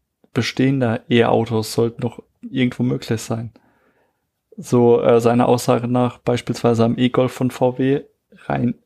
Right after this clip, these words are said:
technisch wäre es wahrscheinlich möglich, eine Hängerkupplung einzubauen. Und könnte man auch, ähm,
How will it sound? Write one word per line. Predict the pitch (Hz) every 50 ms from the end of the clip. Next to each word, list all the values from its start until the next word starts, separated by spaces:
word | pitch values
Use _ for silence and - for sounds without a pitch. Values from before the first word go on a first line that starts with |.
| _ _ _ _ _ - - - _
technisch | - 120 117 113 - - 127 123 - -
wäre | 123 120
es | 120 -
wahrscheinlich | 117 - - 117 113 -
möglich, | 120 117 120 - - 127 123 -
eine | 131 127 139 - -
Hängerkupplung | - 143 131 127 127 123 - 143 - - 135 131
einzubauen. | 123 127 131 127 - - _ - 135 139 139 147 139 - _ _ - _ _ _ _ _ _ _ _ _ _ _ _ _ _ _ _ _ _ _ _
Und | - 127 123 120 113 113 - _ _ _ _ -
könnte | - - 127 123 123
man | 123 120 117
auch, | 123 120 117 - - - 127 127
ähm, | 117 117 117 117 117 120 123 -